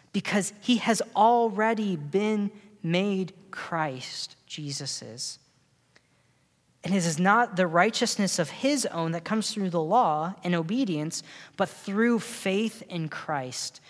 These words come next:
the righteousness from God that depends on faith. That is the gospel.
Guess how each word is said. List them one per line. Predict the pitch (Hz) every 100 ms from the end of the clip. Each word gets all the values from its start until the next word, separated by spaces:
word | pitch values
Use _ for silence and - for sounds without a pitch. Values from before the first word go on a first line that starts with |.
| - -
the | -
righteousness | 139 143 175 196 185 180 -
from | - - 170 175
God | 156 135 139
that | 143
depends | 139 - 151
on | 143
faith. | 139 123 -
That | 156 175 196 175
is | 170 147
the | - 139
gospel. | 131 135 131 - 120 120